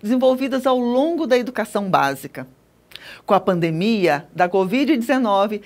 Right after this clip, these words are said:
tivemos que ter muita criatividade para garantir o ensino-aprendizagem dos estudantes. Em dois mil e vinte, foi preciso uma grande produção de materiais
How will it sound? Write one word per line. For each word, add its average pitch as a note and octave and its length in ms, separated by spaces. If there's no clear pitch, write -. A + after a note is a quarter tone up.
tivemos E4 460
que C4+ 100
ter D4 240
muita A#3+ 420
criatividade A#3+ 800
para B3+ 220
garantir B3+ 680
o B3 60
ensino-aprendizagem B3+ 960
dos F3 160
estudantes. C#3+ 720
Em F#3+ 120
dois G3 260
mil G3+ 120
e G3 60
vinte, G#3+ 540
foi E4 160
preciso D#4+ 420
uma D#4 140
grande D4+ 640
produção C#4 600
de C4 100
materiais A#3+ 800